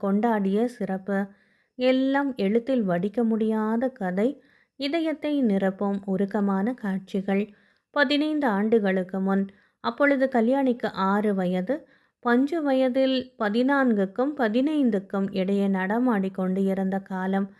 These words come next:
அவன் தன் அறையில் பரீட்சைக்கு படித்து கொண்டு இருப்பான். அவன் கையில் இருக்கும் புஸ்தகத்தின் பக்கங்களில் எங்கிருந்தோ அழகிய ரிப்பன் கவ்விய ஒரு பின்னலின் நுனி தவழ்ந்து இங்கும் அங்குமாக கோலமிடும்.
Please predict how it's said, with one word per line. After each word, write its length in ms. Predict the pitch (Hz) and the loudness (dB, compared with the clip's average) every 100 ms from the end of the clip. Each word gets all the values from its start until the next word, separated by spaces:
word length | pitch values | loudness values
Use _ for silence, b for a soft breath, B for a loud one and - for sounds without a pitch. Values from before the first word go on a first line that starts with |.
| b b b | b b b
அவன் 280 | 240 254 285 | 0 2 2
தன் 200 | 277 247 | 2 0
அறையில் 460 | 240 220 247 233 277 - | 0 0 2 2 0 0
பரீட்சைக்கு 600 | 277 294 302 254 208 196 | -2 -2 2 2 2 -4
படித்து 360 | 196 185 185 196 | -2 -4 -4 -6
கொண்டு 280 | 196 196 196 | -2 0 0
இருப்பான். 480 | 196 196 196 214 277 B B B B | 0 0 0 -2 -2 B B B B
அவன் 280 | 240 247 247 | 4 4 2
கையில் 440 | 254 262 285 330 254 | 2 2 2 -2 -2
இருக்கும் 460 | 208 196 196 202 202 | -2 0 0 0 0
புஸ்தகத்தின் 760 | 226 233 277 247 208 202 202 | 0 -2 -2 -2 -2 -2 -2
பக்கங்களில் 720 | 196 190 214 208 190 208 311 b b b b - | -4 -6 -2 0 2 2 0 b b b b -2
எங்கிருந்தோ 600 | 254 285 320 285 262 277 269 | 0 2 2 2 2 2 0
அழகிய 480 | 196 220 262 285 285 269 | 2 2 2 2 2 2
ரிப்பன் 420 | 214 208 254 269 262 | 0 0 -2 -2 -4
கவ்விய 440 | 220 190 196 196 196 202 - | -4 -4 -2 0 0 -2 -8
ஒரு 300 | - 202 196 190 196 b b b - | -4 0 2 2 -2 b b b -4
பின்னலின் 480 | 285 294 302 311 247 | -2 0 0 0 0
நுனி 320 | 202 214 208 247 269 _ | 0 2 2 0 -4 _
தவழ்ந்து 640 | 208 196 220 226 240 240 285 | -2 2 4 4 2 2 0
இங்கும் 380 | 226 247 277 247 | 2 0 0 -2
அங்குமாக 800 | 202 208 240 214 185 185 196 196 - | -2 0 0 0 -2 -2 -2 -4 -6
கோலமிடும். 760 | 190 190 196 190 190 190 202 | -2 0 0 0 0 0 0